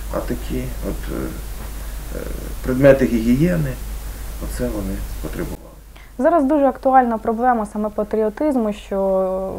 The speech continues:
Speaker 2: чоловіки не хочуть іти навіть до армії, мобілізовуються і втікають за кордон. От, можливо, у вас є якісь думки з цього приводу, і якось підтримати наших чоловіків і спонукати їх до,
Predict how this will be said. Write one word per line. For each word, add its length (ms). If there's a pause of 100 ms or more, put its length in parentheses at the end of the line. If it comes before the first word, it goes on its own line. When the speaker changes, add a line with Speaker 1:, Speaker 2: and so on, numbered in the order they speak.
(240)
Speaker 2:
чоловіки 460
не 120
хочуть 440
іти 200
навіть 340
до 120
армії, 400
мобілізовуються 1080
і 320
втікають 580
за 100
кордон. 560
От, 80 (140)
можливо, 380
у 80
вас 260
є 120
якісь 220
думки 340
з 100
цього 140
приводу, 380 (320)
і 80
якось 380
підтримати 600
наших 340
чоловіків 600
і 40
спонукати 760
їх 180
до, 340